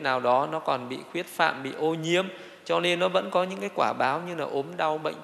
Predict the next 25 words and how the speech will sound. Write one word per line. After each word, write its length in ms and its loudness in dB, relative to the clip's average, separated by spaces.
tật, 140 6
gặp 220 0
những 140 -6
cái 140 -4
rủi 200 0
ro, 240 4
tai 260 2
nạn, 460 2
ờ, 560 4
gặp 260 2
những 120 -6
cái 100 -6
kẻ 180 0
thù 280 -2
phá 160 0
hoại, 320 2
gặp 180 -2
những 120 -10
cái 80 -8
chiến 300 -6
tranh, 280 -2
dịch 220 -10
bệnh, 220 0
thiên 200 -8
tai, 260 12